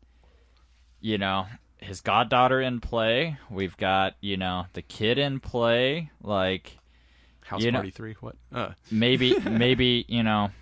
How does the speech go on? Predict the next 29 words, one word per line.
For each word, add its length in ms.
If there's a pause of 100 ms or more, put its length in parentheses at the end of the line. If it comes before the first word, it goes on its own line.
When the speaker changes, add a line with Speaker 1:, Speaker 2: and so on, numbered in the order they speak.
(1120)
Speaker 2:
She, 320
Speaker 1:
maybe 340
Speaker 2:
she 80
goes 40
Speaker 1:
this 120
Speaker 2:
off 120
Speaker 1:
is 120
Speaker 2:
on 100
a, 40
Speaker 1:
the 80
Speaker 2:
on 20
an 100
Speaker 1:
gateway 600
Speaker 2:
adventure. 200
Speaker 1:
to 460 (1000)
their 280
stories 720
Speaker 2:
Yeah, 120
we 100
Speaker 1:
moving 240
Speaker 2:
get, 100
uh, 40
Speaker 1:
forward, 460 (100)
you 160
know? 280
And, 300
you 140
know, 280
as 600